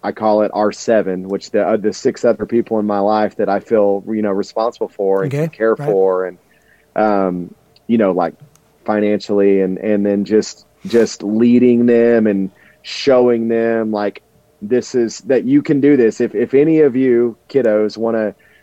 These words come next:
Speaker 1: grow up one day and not necessarily enter the corporate world, but enter a world where you can go do things and make things happen on your own, like, I get to be an example of that for them.
Speaker 2: That's amazing.
Speaker 1: And so
Speaker 2: Yeah.
Speaker 1: there, but that's why I do it. I mean, what, 'cause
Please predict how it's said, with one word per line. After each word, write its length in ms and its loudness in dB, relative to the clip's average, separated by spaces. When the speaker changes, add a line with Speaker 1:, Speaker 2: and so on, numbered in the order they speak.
Speaker 1:
grow 240 2
up 160 0
one 200 -2
day 480 0
and 480 -4
not 320 -2
necessarily 720 -2
enter 260 -6
the 100 -2
corporate 420 -4
world, 300 -2
but 120 -4
enter 320 -4
a 80 0
world 400 0
where 180 -2
you 220 -2
can 420 -6
go 180 4
do 180 0
things 360 -2
and 80 -4
make 180 -2
things 200 -6
happen 300 0
on 140 -2
your 240 0
own, 240 2
like, 260 -2
I 100 0
get 160 2
to 80 -4
be 140 4
an 80 4
example 480 -2
of 120 -2
that 240 -4
for 100 -4
them. 140 -4
Speaker 2:
That's 180 -6
amazing. 260 -6
Speaker 1:
And 140 -2
so 480 2
Speaker 2:
Yeah. 80 -20
Speaker 1:
there, 240 2
but 360 0
that's 480 0
why 380 0
I 60 2
do 200 4
it. 220 0
I 60 -6
mean, 260 -4
what, 180 -6
'cause 360 -6